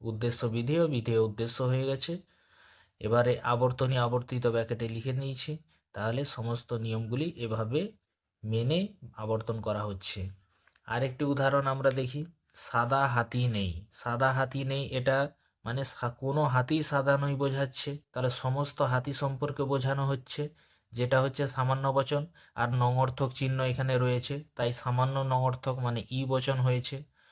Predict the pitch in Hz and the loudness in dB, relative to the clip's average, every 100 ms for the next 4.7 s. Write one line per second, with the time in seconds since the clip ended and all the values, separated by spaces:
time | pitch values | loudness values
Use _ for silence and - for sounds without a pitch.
0 | _ _ 120 135 147 135 123 127 139 135 | _ _ -2 2 2 4 4 2 0 0
1 | 127 127 131 - 117 117 120 117 117 113 | 2 4 2 0 0 4 4 4 2 4
2 | 120 104 - 110 123 123 131 131 131 127 | 2 0 -2 2 4 4 4 2 2 0
3 | 127 131 - 143 - _ - - _ 110 | 0 -2 -4 -8 -8 _ -20 -20 _ -2
4 | 113 135 127 123 131 131 131 | 0 0 0 0 -2 -2 -2